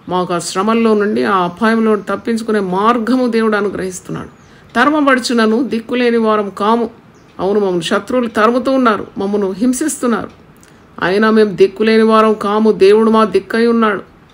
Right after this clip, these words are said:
మేము మొరపెడుతుంటే, నిజముగా మొరపెట్టినప్పుడు మా పక్షమందుండి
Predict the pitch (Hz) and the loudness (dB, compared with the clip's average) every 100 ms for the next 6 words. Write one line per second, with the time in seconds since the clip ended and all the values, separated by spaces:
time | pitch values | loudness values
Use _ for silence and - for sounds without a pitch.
0 | - - - 180 196 185 185 214 226 208 | -20 -16 -4 0 0 2 2 2 2 -2
1 | 208 214 208 190 175 180 202 214 214 220 | 0 -2 0 -4 -2 -2 0 2 4 6
2 | 226 226 226 233 226 233 226 220 185 - | 6 4 2 0 0 -2 -2 -2 -4 -6
3 | - - - - - - 170 170 175 180 | -18 -20 -20 -20 -16 -8 -6 -4 -4 -2
4 | 226 233 233 226 220 196 - | 0 2 2 2 0 -2 -4